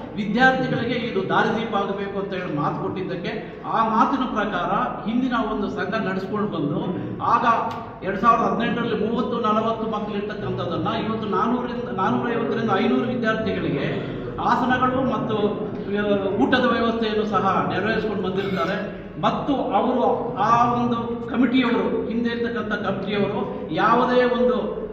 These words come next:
ಆ ಸಂಸ್ಥೆಗೆ ಬಂದಿರತಕ್ಕಂಥ ಹಣವನ್ನ, ಆಗ ಮೂವತ್ತಾರು ಸಾವಿರ ರೂಪಾಯಿ ಇದ್ದಿದ್ದ ಹಣವನ್ನ ಈಗ ಅವರು ಒಂದು ಕೋಟಿ ಮೂವತ್ತೈದು ಲಕ್ಷ ಹಣವನ್ನು ಹೂಡಿಕೆ ಮಾಡಿದ್ದಾರೆ. ಜೊತೆಗೆ ವಿದ್ಯಾರ್ಥಿಗಳ ಸಂಖ್ಯೆಯನ್ನು ಹೆಚ್ಚಿಸಿದ್ದಾರೆ.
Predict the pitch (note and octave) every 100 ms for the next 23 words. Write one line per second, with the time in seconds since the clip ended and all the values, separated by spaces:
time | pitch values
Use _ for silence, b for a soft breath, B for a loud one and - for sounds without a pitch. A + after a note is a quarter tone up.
0 | - F#3+ G#3 G3+ G#3+ A#3+ B3 - G3+ A3
1 | G#3+ G#3+ G3+ - F#3+ G3+ G#3 - G3 -
2 | F#3 A3 A#3+ A#3+ G3+ F3 F#3 G3+ A#3+ A#3+
3 | G#3 A3 A3 G#3+ G#3+ G#3+ G#3+ G#3 G3 -
4 | - G3+ A#3+ G#3+ G#3+ F#3+ F#3+ - - G#3
5 | A3+ A3 D#3 F3+ A3+ - B B B F#3+
6 | C4 - F3 A#3 - - - - E3 A3+
7 | A#3 G#3+ G3 B3 C#4 B3 A#3+ B3 B3 A3+
8 | A#3+ A#3+ A3+ A#3 G#3 G3+ - G#3+ G3 G#3
9 | B3 B3+ A#3+ - - - F#3+ F#3 E3 -
10 | - - - B B - A#3 B3 C4 B3+
11 | C4+ B3+ G#3+ G#3+ C4 C4 B3+ A#3 - -
12 | A#3+ C#4 C4+ B3+ A#3 G#3+ - A3 F3 E3
13 | - -